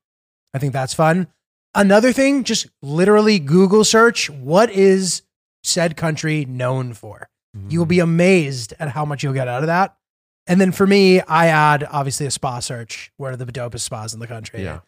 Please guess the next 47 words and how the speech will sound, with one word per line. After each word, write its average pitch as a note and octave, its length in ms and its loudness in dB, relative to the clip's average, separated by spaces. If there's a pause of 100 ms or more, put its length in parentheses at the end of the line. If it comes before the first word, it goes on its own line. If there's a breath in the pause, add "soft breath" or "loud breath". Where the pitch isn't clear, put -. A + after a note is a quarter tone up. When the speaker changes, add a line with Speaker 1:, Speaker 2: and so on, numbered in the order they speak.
(160)
Speaker 1:
And B2+ 80 -8
see D3 80 -4
if C3+ 80 -6
any C3 140 -6
of B2 60 -6
those A#2+ 180 -6
are B2 40 -6
nearby. A#2 520 -4 (420)
Do E3+ 100 0
I F3 60 4
know F#3+ 240 4
anybody G3+ 500 4
who F3 140 4
has E3 220 0
roots D#3 280 -4
there B2 220 -8
at A#2 60 -10
all? - 260 -18 (720)
Another C#3+ 320 -8
important B2+ 320 -10
one. A2+ 200 -20 (100)
Because, E3 300 -4
like, C#3+ 180 -8 (160)
if C3 120 -14
they're C#3 180 -6
there, E3+ 340 0
if - 80 -12
they C3+ 100 -8
know D3+ 160 -2
people D3+ 280 -4
there, C#3+ 240 -2
it'll D3 160 -4
make C#3+ 180 -6
your C#3+ 80 -4
experience C3+ 360 -8
ten C3 180 -10
times B2 180 -10
better. A#2 280 -8 (200)
And C#3 100 -8
then, C#3 100 -4
of B2+ 100 -8
course, C3 300 -4
a C#3 120 -12
restaurant, A#2+ 480 -12
a - 20 -18
cuisine A#2+ 380 -8
search. A2+ 500 -12